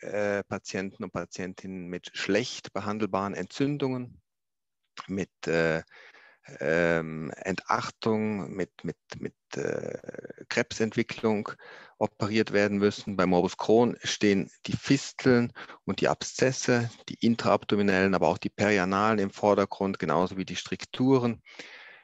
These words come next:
Ähm, aber auch hier medikamentös schlecht einstellbar. Äh, maligne Entachtung ist eher seltener als bei der Colitis ulcerosa. Die Notfallindikationen sind bei beiden,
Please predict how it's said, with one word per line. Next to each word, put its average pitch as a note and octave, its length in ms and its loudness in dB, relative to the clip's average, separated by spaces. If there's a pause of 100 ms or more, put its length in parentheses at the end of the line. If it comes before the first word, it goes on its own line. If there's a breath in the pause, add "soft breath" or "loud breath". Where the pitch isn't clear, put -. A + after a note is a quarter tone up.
(280 loud breath)
Ähm, F#2+ 720 2 (720)
aber - 260 2
auch G#2 200 4
hier B2 400 4
medikamentös G2+ 720 2
schlecht - 540 -2
einstellbar. G#2+ 960 2 (600 loud breath)
Äh, F#2+ 220 -4
maligne G2 400 0
Entachtung F#2+ 760 -4
ist - 300 -8 (280)
eher G#2 500 2 (100)
seltener G2 840 0
als E2+ 160 0
bei F2 140 0
der F2 100 0
Colitis - 460 -8
ulcerosa. C#2+ 800 -8 (340 loud breath)
Die F2+ 60 -6
Notfallindikationen B2 1400 0
sind G2+ 220 -8
bei F2+ 100 0
beiden, G#2+ 640 -2